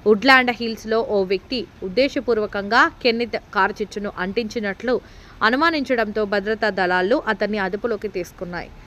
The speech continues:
పాలిసాడ్స్‌లో దాదాపు ఇరవై వేల ఎకరాలు ఈ టౌన్, పదమూడు వేల ఆరు వందల ఎకరాలు కెన్నెత్, ఏడు వందల తొంభై ఒకటి ఎకరాలు సన్సెటర్, అరవై ఎకరాలు హురస్ట్, ఎనిమిది వందల యాభై ఐదు ఎకరాలను దహించేశాయి.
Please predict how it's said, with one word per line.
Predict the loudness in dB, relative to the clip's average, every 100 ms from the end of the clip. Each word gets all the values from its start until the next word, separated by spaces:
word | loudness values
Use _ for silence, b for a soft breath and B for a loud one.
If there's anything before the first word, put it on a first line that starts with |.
| B 0
పాలిసాడ్స్‌లో | 4 4 2 2 0 0 -4 -2 -2
దాదాపు | 0 0 0 -2 -2
ఇరవై | -2 -2 -2
వేల | -2 -4
ఎకరాలు | -4 0 2 2 0 -2
ఈ | -6 -4
టౌన్, | -2 0 -2 B B B B 0
పదమూడు | 0 0 2
వేల | 2 4 2 2
ఆరు | 0 2
వందల | 2 0 0
ఎకరాలు | -2 0 2 2 2 0
కెన్నెత్, | 0 0 -2 -4 -8 -10 -12 -2
ఏడు | 0 2
వందల | 0 -2
తొంభై | -2 -4 -2 -4
ఒకటి | -4 -6
ఎకరాలు | -4 0 2 2 0
సన్సెటర్, | 2 0 0 -2 -4 0 0 0 -4 B B B B 0
అరవై | 2 4 4
ఎకరాలు | 2 0 2 2 2 0 -4 -2
హురస్ట్, | 2 2 -2 -8 -8 -10 -4
ఎనిమిది | 0 0 0
వందల | 0 0 2
యాభై | 2 2 2 4 4
ఐదు | 6 4
ఎకరాలను | 2 0 0 0 -2
దహించేశాయి. | -2 -2 -2 -6 -8 -6 -8